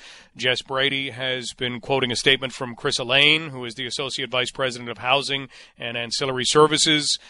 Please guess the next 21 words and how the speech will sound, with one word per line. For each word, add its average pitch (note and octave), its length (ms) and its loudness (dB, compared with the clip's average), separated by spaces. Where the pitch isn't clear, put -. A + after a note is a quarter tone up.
And A2+ 480 -10
Elaine B2 420 4
has B2 180 -2
said C3 180 2
an A#2+ 60 -6
investigation's A#2 680 -6
underway. C#3 520 2
Those B2+ 240 -4
facing B2+ 320 -6
complaints A#2+ 440 -8
are A2 60 -12
sanctioned, C3 720 2
or, A#2 180 -6
or B2+ 140 -8
he B2 60 -4
says, A#2 240 -4
"While C#3+ 260 6
an C#3 80 0
investigation B2 640 -6
is A#2 100 -12
underway, A#2 360 -8